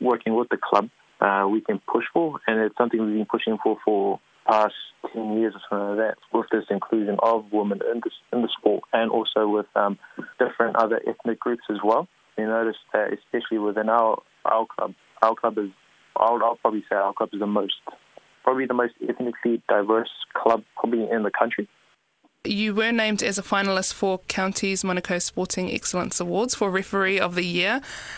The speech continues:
Speaker 2: What was your reaction, uh, to hearing that news?
Speaker 1: To be honest, I,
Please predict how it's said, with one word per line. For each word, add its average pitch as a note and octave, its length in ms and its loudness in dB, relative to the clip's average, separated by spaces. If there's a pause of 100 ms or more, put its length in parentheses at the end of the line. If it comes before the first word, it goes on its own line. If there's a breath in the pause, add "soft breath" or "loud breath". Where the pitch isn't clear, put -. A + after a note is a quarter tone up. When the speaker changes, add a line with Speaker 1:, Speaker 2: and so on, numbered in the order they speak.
Speaker 2:
What C4 260 2
was C4+ 180 2
your B3 140 2
reaction, A3 680 0 (120)
uh, G3+ 80 2
to G3 120 -2
hearing G#3+ 280 2
that G3+ 120 -2
news? G3+ 520 0 (100)
Speaker 1:
To B2+ 100 -6
be A#2 80 0
honest, B2+ 260 -2
I, G#2 200 2